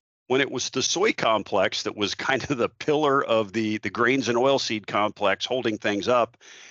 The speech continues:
And it was the corn market that was falling on lack of, of, uh, really lack of much export demand to speak of. My, how things have changed. The, the Chinese have stepped in and, and kinda,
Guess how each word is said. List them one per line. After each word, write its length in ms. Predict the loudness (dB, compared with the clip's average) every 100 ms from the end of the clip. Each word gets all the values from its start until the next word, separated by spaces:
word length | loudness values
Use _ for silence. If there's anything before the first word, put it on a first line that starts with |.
| -8
And 120 | -2 0
it 80 |
was 140 | 0 -4
the 80 | -6
corn 300 | -2 0 2
market 380 | 2 0 -2 -4
that 100 | -4
was 160 | -4
falling 420 | -2 0 2 2 2
on 160 | 2
lack 260 | 2 0 0
of, 260 | -4 -6 -6
of, 320 | -2 0 0
uh, 120 | 0 0
really 260 | 0 0
lack 400 | 0 -2 -2 -2
of 220 | -4 -8 -4
much 240 | -2 -2
export 480 | -4 -4 -8 -8 -6
demand 320 | -4 -4 -4
to 100 | -6
speak 380 | -8 -6 -6 -4
of. 240 | -6 -6 -14 -20 -20 -6
My, 180 | 0 4
how 160 | 4 2
things 320 | 2 0 0
have 120 | -2
changed. 540 | -2 -2 0 -2 -4 -4
The, 180 | -2 -4
the 300 | -8 -12 -6
Chinese 480 | 0 2 2 2
have 100 | 0
stepped 380 | 0 0 0 2
in 180 | 0 2
and, 260 | 0 -2 -4
and 240 | -4 -4
kinda, 480 | 0 2 4 2